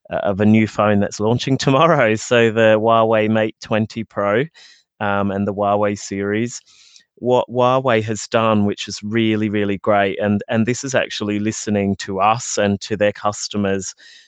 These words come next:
from the previous generation, the P se-, P twenty series, is they've now made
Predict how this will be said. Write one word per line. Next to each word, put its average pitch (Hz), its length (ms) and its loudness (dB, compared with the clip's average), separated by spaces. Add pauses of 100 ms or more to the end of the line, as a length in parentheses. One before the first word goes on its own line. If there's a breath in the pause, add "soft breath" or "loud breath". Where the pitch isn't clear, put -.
(100)
from 95 380 0
the 95 100 -4
previous 170 500 0
generation, 101 680 0
the 104 60 -4
P 131 220 -6
se-, 110 360 -8
P 110 180 -6
twenty 123 320 0
series, 101 520 -6
is 104 260 -6 (580 loud breath)
they've 120 240 2
now 131 320 2
made 107 500 2